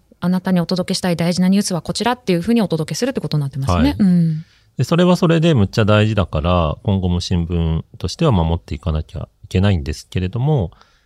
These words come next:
Speaker 2: まあ、デジタル空間っていうふうに考えた場合、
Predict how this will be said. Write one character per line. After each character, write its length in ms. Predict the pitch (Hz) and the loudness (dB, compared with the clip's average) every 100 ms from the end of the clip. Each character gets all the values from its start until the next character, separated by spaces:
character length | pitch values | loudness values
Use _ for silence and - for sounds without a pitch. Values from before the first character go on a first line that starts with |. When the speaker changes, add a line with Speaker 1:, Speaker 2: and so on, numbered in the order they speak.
| _ | _
Speaker 2:
ま 80 | - | -2
あ、 20 | |
デ 120 | 123 | 0
ジ 160 | 156 180 | -2 -2
タ 160 | 185 143 | 0 0
ル 160 | 147 | 0
空 320 | 139 - 165 | -2 0 0
間 260 | 165 120 95 | 2 0 0
っ 20 | 87 | -2
て 140 | - | -4
い 60 | 98 | -4
う 20 | |
ふ 160 | - 110 | -4 -2
う 140 | 101 | 0
に 100 | 90 | -2
考 360 | - 92 95 95 | -2 -2 0 0
え 80 | 95 | -2
た 140 | 82 | -2
場 260 | 78 80 | -2 0
合、 60 | 80 | 0